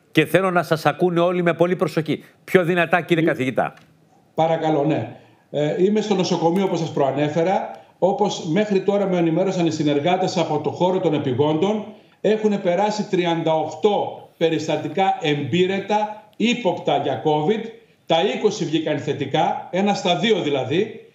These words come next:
Speaker 2: και από τα είκοσι περιστατικά έχουμε κάνει έξι εισαγωγές.
Speaker 1: Μάλιστα.
Speaker 2: Είναι ηλικίες από είκοσι πέντε μέχρι πενήντα πέντε στο εβδομήντα τοις εκατό και ένα τριάντα τοις εκατό είναι υπερήλικες.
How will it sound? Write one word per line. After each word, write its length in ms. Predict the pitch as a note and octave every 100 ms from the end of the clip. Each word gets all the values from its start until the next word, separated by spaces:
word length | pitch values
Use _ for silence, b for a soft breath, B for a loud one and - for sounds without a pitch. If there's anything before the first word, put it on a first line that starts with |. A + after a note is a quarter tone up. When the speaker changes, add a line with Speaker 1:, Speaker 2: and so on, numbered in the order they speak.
| b _
Speaker 2:
και 140 | F#3
από 180 | F3 F3
τα 160 | E3 F#3
είκοσι 280 | A#3+ A3+
περιστατικά 840 | - F3+ E3 D#3 D#3 F#3+ - - - _
έχουμε 320 | G3 G3+ G3
κάνει 260 | G3 G#3+ A3+ A3+ A3 A#3
έξι 260 | A#3+ - A#3
εισαγωγές. 800 | A3 - G#3+ G3+ F#3+ D#3+ B2+ - -
Speaker 1:
Μάλιστα. 380 | - D3 C3+ - - _
Speaker 2:
Είναι 480 | G#3 A#3 A3 F3 -
ηλικίες 880 | F#3 F3+ F3 D#3+ A3+ F3 C#3+ - -
από 320 | - F3 - E3+
είκοσι 420 | E3 E3+ - D3+
πέντε 600 | A3 G#3+ D#3 C3+ A#2+ - - _
μέχρι 440 | C3 F3 G#3+ G#3+
πενήντα 440 | G#3 F#3+ F3+ E3 D#3+
πέντε 480 | G#3+ G#3 E3 C#3+ -
στο 240 | - F3+
εβδομήντα 640 | F3 D#3+ E3+ F3 A#3+ G#3+
τοις 160 | G3 -
εκατό 760 | D#3 C3+ B2+ F#3 B3 B3+ - B B
και 120 | - G#3+
ένα 200 | A3+ -
τριάντα 400 | F#3+ A3 G#3+ G#3
τοις 120 | F#3+
εκατό 680 | D#3+ E3 D#3+ G#3 A#3+ A#3+ -
είναι 240 | G#3 A3 A3+
υπερήλικες. 840 | G#3 G#3 G3 G#3 D3+ A#2+ A#2 G2+